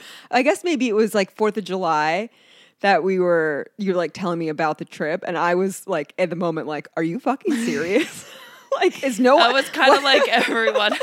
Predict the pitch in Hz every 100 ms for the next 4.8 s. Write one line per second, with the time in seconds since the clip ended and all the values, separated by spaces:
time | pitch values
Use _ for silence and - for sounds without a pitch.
0 | 330 320 339 294 - - - - 233 226
1 | 233 233 220 220 - 185 208 381 427 392
2 | 202 311 294 523 - - 285 415 - 370
3 | 339 - - - - - - 294 302 311
4 | 415 370 226 220 220 214 190